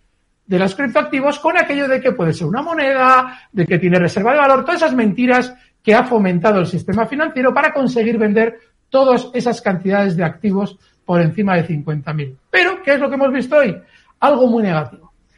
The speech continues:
La semana pasada, yo explicaba, bueno, mientras esté el sentimiento tan negativo, no lo van a tirar. Bueno, la semana pasada, las dos últimas semanas. Rebota, y yo efectivamente decía, ahí está, muy bien. Ha tenido un rebote que es normal cuando hay un gran sentimiento negativo.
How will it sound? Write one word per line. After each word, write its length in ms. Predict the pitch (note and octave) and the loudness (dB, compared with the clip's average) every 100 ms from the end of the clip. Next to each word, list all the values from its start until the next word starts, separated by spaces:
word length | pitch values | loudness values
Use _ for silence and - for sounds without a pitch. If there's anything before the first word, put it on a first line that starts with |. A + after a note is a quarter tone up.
| _ - | _ 0
La 200 | G#3 A#3 | 4 4
semana 420 | B3+ D4 F#4 E4 | 2 2 2 4
pasada, 600 | A#3+ - D4 C#4+ D4+ - _ - | 4 4 4 2 -4 -10 _ -4
yo 80 | |
explicaba, 420 | A3+ G#3 E3 D#3+ D3 | -4 -2 0 2 2
bueno, 340 | F#3+ F3 - | 0 -2 -6
mientras 420 | F3 D#3+ D#3+ D3 D#3+ | -4 -2 -2 -4 -6
esté 200 | - A#3+ | -2 -2
el 80 | |
sentimiento 480 | A#3 G#3 F#3+ G#3 E3+ | 0 -2 -2 -4 -4
tan 160 | F3+ A3+ | -4 -4
negativo, 560 | A3+ G#3+ A3 A3+ A3+ - _ _ | -2 -2 -2 -2 -2 -6 _ _
no 200 | F#3+ A3 | 0 2
lo 120 | G3 | 4
van 140 | F3+ D#3 | 2 0
a 120 | C#3+ | -4
tirar. 260 | D#3 C3+ | -10 -10
Bueno, 120 | D#3+ F3+ | -4 -4
la 60 | |
semana 200 | D#3 F3+ | -2 -4
pasada, 220 | D3+ F3+ D3 | -4 -4 -4
las 120 | D#3 | -4
dos 120 | F#3 | -4
últimas 300 | F#3+ F3 D#3+ | -4 -4 -6
semanas. 400 | E3+ C#3+ D3 - _ _ _ _ _ | -8 -12 -16 -20 _ _ _ _ _
Rebota, 560 | - - G3+ C4+ D4+ G4 A3+ | 2 6 6 6 4 2 0
y 120 | D#3+ | -2
yo 100 | F3 | -2
efectivamente 560 | F3+ E3+ G3+ G3 G3 D#3+ | -2 -6 -4 -6 -4 -6
decía, 280 | F3 D3 - | -6 -10 -8
ahí 260 | E3+ F3 | -4 -4
está, 240 | C3 - _ _ | -4 -10 _ _
muy 180 | E3 C#3+ | -12 -12
bien. 140 | - _ | -16 _
Ha 80 | D#3+ | -12
tenido 240 | E3+ E3 | -6 -2
un 80 | E3 | 0
rebote 380 | G#3+ C#4+ D4 B3+ | 2 0 0 -2
que 140 | G3+ | 0
es 120 | A3+ | 0
normal 380 | C4 B3 B3+ C4 | 0 -2 0 -2
cuando 220 | - F#3+ | 0 0
hay 60 | F#3+ | 0
un 80 | F#3+ | 0
gran 160 | F3 | -2
sentimiento 520 | E3 D#3+ D#3+ D#3 D3 D3+ | -2 -6 -6 -6 -6 -8
negativo. 460 | C#3+ D3+ F#3+ F3+ | -8 -6 -8 -10